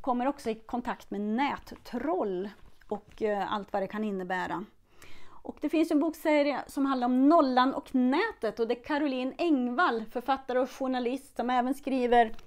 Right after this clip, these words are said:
eh, många böcker för vuxna. Hon har skrivit här, och hon är specialiserad på sexualbrott med, eh, mot barn på nätet. Och, eh, här får vi då följa Nollans vardag.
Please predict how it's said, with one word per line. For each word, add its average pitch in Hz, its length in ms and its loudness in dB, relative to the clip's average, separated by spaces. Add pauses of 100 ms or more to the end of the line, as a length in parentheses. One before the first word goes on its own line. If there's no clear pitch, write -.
(800)
eh, 208 320 -2
många 214 300 2
böcker 202 300 0
för 190 180 2
vuxna. 262 560 2 (500)
Hon 294 360 2
har 294 120 4
skrivit 254 360 0
här, 220 280 -2
och 240 140 -4
hon 285 200 2
är 269 120 -2
specialiserad 269 720 -2
på 330 60 -6
sexualbrott 214 880 -2 (580)
med, 208 360 -2
eh, 185 440 -6
mot 214 220 -6
barn 202 320 0
på 202 120 -8
nätet. 196 640 -10 (840)
Och, 233 400 -6
eh, 220 300 2 (200)
här 285 280 6
får 285 160 4
vi 254 80 2
då 240 120 4
följa 220 460 4 (920)
Nollans 220 600 -2
vardag. 269 560 6